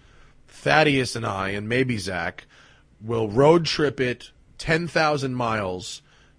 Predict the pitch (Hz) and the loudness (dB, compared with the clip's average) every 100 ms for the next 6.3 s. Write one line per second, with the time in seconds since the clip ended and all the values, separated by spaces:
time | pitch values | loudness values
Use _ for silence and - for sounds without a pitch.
0 | _ - 127 117 143 160 156 147 143 135 | _ -8 -6 2 6 8 6 4 0 -2
1 | 123 - 143 190 196 170 185 165 151 143 | -6 2 6 6 4 -2 -4 -2 -2 -2
2 | 143 135 113 110 127 127 110 90 85 - | -2 -2 -4 -2 2 2 0 -6 -12 -16
3 | - _ _ - 113 113 143 175 160 151 | -20 _ _ -12 -8 -2 0 2 2 2
4 | 131 127 113 113 107 107 104 101 123 120 | 0 -2 0 -2 -2 -4 -2 0 0 -2
5 | - - 113 110 101 98 98 - - 160 | -6 -8 -6 -6 -8 -10 -10 -12 2 6
6 | 151 143 | 6 6